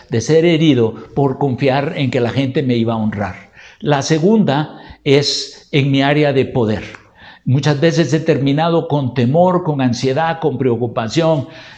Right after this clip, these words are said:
y muchos hasta se deprimen porque en lugar de confiar en Dios,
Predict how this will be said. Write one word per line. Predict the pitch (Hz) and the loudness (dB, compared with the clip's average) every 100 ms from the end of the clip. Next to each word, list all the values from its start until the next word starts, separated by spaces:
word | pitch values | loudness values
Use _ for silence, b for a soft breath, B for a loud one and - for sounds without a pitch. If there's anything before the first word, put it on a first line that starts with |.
| B | B
y | 160 | 2
muchos | 147 240 254 190 156 | 4 4 4 2 2
hasta | 131 147 120 | -2 -2 0
se | 135 | 2
deprimen | 110 104 202 214 123 127 127 - - | 2 2 0 2 2 0 -2 -8 -6
porque | - 151 - 151 156 | 0 2 2 0 2
en | 143 147 | 2 4
lugar | 151 151 196 208 117 - - - | 4 4 4 2 0 -8 -14 -4
de | 127 139 | 0 0
confiar | 131 135 120 139 196 185 95 87 B B B | 0 0 0 2 2 2 -2 -8 B B B
en | - 123 120 | -2 0 4
Dios, | 180 226 226 - - | 4 4 0 -6 -14